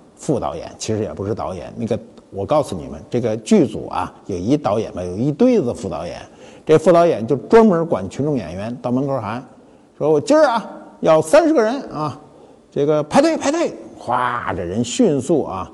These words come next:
本来是散着的一大堆人，毫无秩序的人，迅速就排成一条队。他就数一二三四五六七八九十啊，一直数到三十，一切说后面不要了啊。后面人：“哎呀，走走，你多招两个吧。”“不要，多招谁给钱呢？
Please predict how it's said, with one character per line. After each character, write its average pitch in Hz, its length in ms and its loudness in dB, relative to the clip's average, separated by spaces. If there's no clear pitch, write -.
本 107 180 -2
来 127 160 0
是 165 160 2
散 - 260 -6
着 127 120 0
的 139 60 2
一 135 160 -2
大 - 80 -4
堆 214 240 4
人， 117 280 -4
毫 - 240 0
无 196 280 2
秩 175 200 0
序 117 140 0
的 101 80 -4
人， 160 160 -4
迅 381 220 0
速 131 100 -2
就 104 100 -2
排 85 160 -8
成 87 140 -8
一 95 80 -4
条 80 160 -12
队。 92 180 -8
他 - 80 -4
就 135 120 2
数 101 200 -4
一 147 160 0
二 143 160 2
三 156 160 0
四 151 80 -2
五 131 80 0
六 131 80 0
七 165 120 -2
八 165 60 2
九 165 140 2
十 165 240 -2
啊， 117 100 -6
一 156 140 0
直 147 120 -2
数 117 160 -4
到 110 80 -2
三 147 220 -2
十， 135 220 -4
一 135 100 -4
切 139 300 -2
说 127 80 -10
后 202 120 0
面 180 120 4
不 175 60 4
要 247 120 4
了 170 100 -2
啊。 123 80 -6
后 196 140 0
面 214 100 -4
人 226 80 -6
：“哎 247 60 -6
呀， 269 140 -10
走 269 80 2
走， 254 280 2
你 254 140 0
多 254 180 2
招 247 160 0
两 214 140 0
个 185 80 -4
吧。 175 100 -2
”“不 226 80 6
要， 247 80 8
多 220 140 6
招 226 160 0
谁 220 180 0
给 180 100 2
钱 139 200 -4
呢？ 190 100 -6